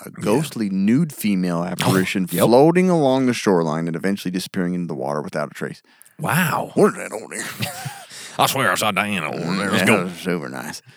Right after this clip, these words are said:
Speaker 2: You need
Speaker 1: Where it
Speaker 2: get
Speaker 1: came from, fishermen first started reporting sightings of a woman skinny dipping in the waters of Indiana's,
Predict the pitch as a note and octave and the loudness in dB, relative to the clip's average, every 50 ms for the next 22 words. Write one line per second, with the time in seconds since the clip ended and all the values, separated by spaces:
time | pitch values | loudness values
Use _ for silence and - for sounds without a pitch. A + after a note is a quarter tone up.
0 | - - - - - - - - - - - _ - - B2+ D#3 D3 - - F3 | -16 -14 -12 -12 -12 -14 -14 -18 -20 -20 -20 _ 2 6 6 6 6 6 4 4
1 | E3+ D3 - A#2+ G#2 G2 - D3 D3 - E3 E3 D#3+ D#3 D3 B2+ - - - C#3 | 4 4 4 2 2 2 0 0 0 2 2 2 4 4 2 0 0 2 4 4
2 | C3 A#2+ - - A#2 A2 A2 G2+ G2 G2 F#2 - A#2 A2+ G#2+ G2+ F#2+ - - G2+ | 4 6 6 6 6 6 6 4 2 0 2 4 4 4 4 2 2 2 4 4
3 | G#2+ G#2+ G#2 G2 - G2+ F2 F#2 F2 E2+ G2+ G#2+ A2+ A2+ G#2+ G2 - - - - | 4 4 4 2 0 0 0 0 0 2 2 4 4 4 2 2 0 -4 -4 -2
4 | D3 F3 - F#2+ F2 D#2+ - F2+ F2+ E2+ E2+ E2+ E2 E2+ E2+ F2 F#2 F2 F2+ F2 | -2 -2 0 0 -2 -2 -2 -2 -2 0 0 0 2 2 2 2 0 -2 -4 -4
5 | D#2+ F2 F#2 F#2 F2 G2 F#2+ F2+ F2 F2+ E2+ E2+ - - - | -4 -2 -2 -2 -2 -2 -2 -2 -2 -2 -2 -4 -4 -6 -8